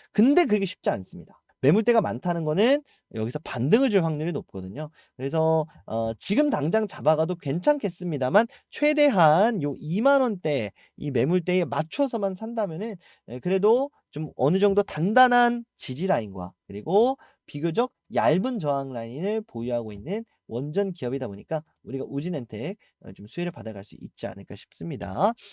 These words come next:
자, 요것도 주봉을 한번 좀 체크를 해볼 텐데요. 어, 만 오천 원 라인에서 지지 받고 있고요. 그리고 최근 저항이 이만 삼천 원이었습니다.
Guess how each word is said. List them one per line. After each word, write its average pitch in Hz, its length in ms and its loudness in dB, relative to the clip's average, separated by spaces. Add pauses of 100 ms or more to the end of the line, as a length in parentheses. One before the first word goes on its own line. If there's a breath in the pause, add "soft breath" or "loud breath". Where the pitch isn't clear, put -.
자, 196 420 12
요것도 214 680 4
주봉을 233 480 0
한번 202 200 2
좀 190 100 -2
체크를 208 340 -4
해볼 208 160 0
텐데요. 196 440 0 (100)
어, 95 320 -8
만 120 220 2
오천 123 320 -4
원 165 100 -2
라인에서 117 500 2 (320 soft breath)
지지 120 400 -6 (140)
받고 - 340 -8
있고요. 190 280 2 (280 loud breath)
그리고 233 440 8
최근 311 300 0
저항이 202 220 6
이만 165 300 4
삼천 277 380 -8
원이었습니다. 123 600 -10